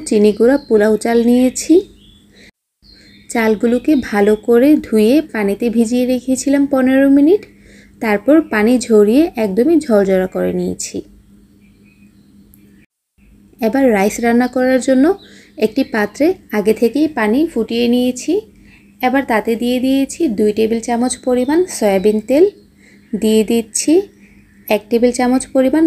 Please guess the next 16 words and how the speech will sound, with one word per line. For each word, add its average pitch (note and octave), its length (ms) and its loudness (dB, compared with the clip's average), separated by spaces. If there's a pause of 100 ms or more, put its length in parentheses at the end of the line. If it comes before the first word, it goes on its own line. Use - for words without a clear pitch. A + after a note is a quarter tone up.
লেবুর G3 420 2
রস। F#3+ 200 -2 (640)
এই A3 160 4
দুটো A3 300 0
উপকরণের C#4 560 2
কারণে C#4+ 340 0
রাইসটা A3+ 340 0
খুবই D4 320 0
ঝরঝরা G3 540 0
হবে। F#3+ 260 -6 (800)
আর A#3+ 180 0
দিয়ে A#3 200 4
দিয়েছি C4+ 480 0
স্বাদ G#3+ 360 -4
মতো A3 220 0
লবণ। F#3 380 -2